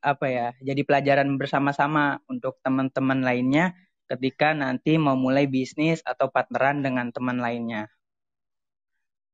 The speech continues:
Nah, waktu itu ternyata ada miskom antara saya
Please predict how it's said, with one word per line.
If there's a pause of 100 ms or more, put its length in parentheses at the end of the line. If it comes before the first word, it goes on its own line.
(140)
Nah,
waktu
itu (600)
ternyata
ada
miskom (200)
antara
saya